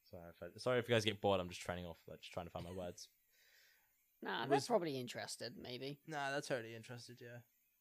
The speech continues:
Speaker 1: Was when, well, pretty much he helped me get a job, pretty much helped me boost my confidence to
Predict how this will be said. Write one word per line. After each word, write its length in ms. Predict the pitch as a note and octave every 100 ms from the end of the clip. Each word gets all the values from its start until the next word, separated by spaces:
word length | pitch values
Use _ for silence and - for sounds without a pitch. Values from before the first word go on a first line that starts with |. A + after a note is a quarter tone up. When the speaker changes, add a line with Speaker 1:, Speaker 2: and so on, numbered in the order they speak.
| _ _ _ _ -
Speaker 1:
Was 160 | C3+ C3
when, 400 | C3+ C3 B2+ B2
well, 140 | C3+
pretty 160 | B2+ C3+
much 100 | B2
he 80 | B2+
helped 200 | B2 A#2+
me 60 |
get 200 | A#2+ A2
a 20 | G#2+
job, 260 | G2 G2
pretty 160 | G#2 G#2
much 240 | G2 - - -
helped 160 | G2+
me 120 | G2+ G2+ _
boost 300 | G#2 G2 - - -
my 80 | G2+
confidence 640 | G2+ G2+ G2+ G2+ G2+ - -
to 340 | - F#2 F#2+